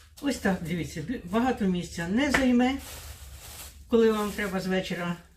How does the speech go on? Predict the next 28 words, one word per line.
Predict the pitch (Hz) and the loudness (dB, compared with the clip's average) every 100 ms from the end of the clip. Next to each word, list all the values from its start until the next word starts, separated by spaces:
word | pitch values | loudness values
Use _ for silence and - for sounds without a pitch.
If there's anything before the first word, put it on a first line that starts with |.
| _ | _
Достали | 175 190 - 254 269 | -4 -4 0 2 2
на | 220 214 | 2 0
ранок | 214 208 208 | 0 -2 -4
або | 165 160 | -4 -4
зранку | 160 180 156 165 | -2 -4 -4 -4
на | 156 151 | -4 0
вечір, | 226 247 247 240 - - - - | 0 0 -2 -4 -12 -20 -20 -14
зранку | 165 170 202 180 165 | -4 0 0 0 -2
до | 170 | 0
обіду, | 160 190 240 240 233 226 | 0 2 2 2 2 -2
у, | - 160 170 165 147 - _ - | -12 -12 -10 -12 -14 -20 _ 2
просто | 202 233 - | 4 4 2
поклали | 180 175 175 170 | -8 -4 -2 -2
в | |
холодильник, | 165 175 170 196 175 - | -4 -4 -2 -2 -2 -4
вони | 175 160 | -2 2
розстали. | 165 185 185 - 175 190 247 294 - - - - - - | 2 2 0 -4 -2 0 0 -2 -14 -20 -20 -20 -12 4
Можете | 240 214 208 | 6 6 4
використовувати | 202 202 214 220 - 320 302 - 247 | 2 2 4 2 2 0 0 2 4
їх, | 247 240 240 | 6 4 2
і | - | -4
вам | 190 190 | -4 -4
буде | 175 160 | -4 -6
смачно, | 160 220 285 - 254 | -2 -2 -2 0 0
і | 247 202 | 0 0
листочки | 185 - 185 - - | 0 0 -4 -4 -6
не | 175 | -8
пропадуть, | 156 - 180 208 285 - | -8 -8 -4 0 -2 -4